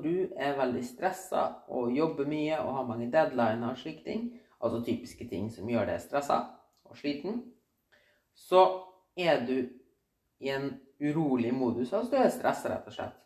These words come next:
Og kroppen skiller ut masse kortisol. Det er et, kortisol er gjerne også litt adrenalin.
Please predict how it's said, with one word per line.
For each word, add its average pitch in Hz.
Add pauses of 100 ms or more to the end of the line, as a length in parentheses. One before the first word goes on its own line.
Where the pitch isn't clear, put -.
(580)
Og 170
kroppen 202
skiller 175
ut 151
masse 160
kortisol. 120 (760)
Det 151
er 151
et, - (680)
kortisol -
er -
gjerne 165
også 147
litt 139
adrenalin. 110